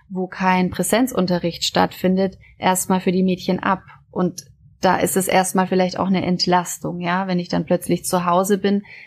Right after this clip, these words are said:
wenn's zu Hause gut ist, ja, wenn ich mich da wohlfühle und wenn da für mich gesorgt wird. Wenn jetzt allerdings das Zuhause der Ort ist, wo die Grenzüberschreitungen, die unangenehmen Situationen oder die Gewalt stattfindet,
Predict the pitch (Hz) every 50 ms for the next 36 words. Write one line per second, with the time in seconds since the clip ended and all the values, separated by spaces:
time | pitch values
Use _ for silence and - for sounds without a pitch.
0 | - - 175 185 185 180 180 180 - - - - - 202 185 180 180 180 180 180
1 | 185 175 - 233 247 247 - - - 180 170 - - - 180 185 185 180 180 185
2 | 180 180 - 175 175 170 170 185 202 202 202 196 202 - 185 175 170 170 170 170
3 | 170 175 175 170 175 170 - - - _ - 175 175 175 - - 170 165 - -
4 | 175 175 180 185 185 - - - _ 170 - - - _ _ _ - - - -
5 | - - _ - 185 190 180 185 - - 185 190 185 180 185 185 180 180 - 180
6 | 175 - - - 180 180 202 208 240 254 240 202 185 - 175 170 175 - - 180
7 | 175 170 170 - - - - 170 165 - - - - _ _ _ _ _ _ _
8 | 190 185 185 180 180 180 180 180 185 - 196 190 185 - - 180 180 180 180 175
9 | 175 180 175 - - - - 165 170 170 - - 170 170 175 175 170 - - 180
10 | 180 180 180 180 180 180 180 180 180 180 175 175 - - 180 175 170 - - -
11 | 196 190 190 190 180 165 175 175 175 180 175 175 175 180 185 190 202 202 - -
12 | 180 175 - - - 175 175 170 170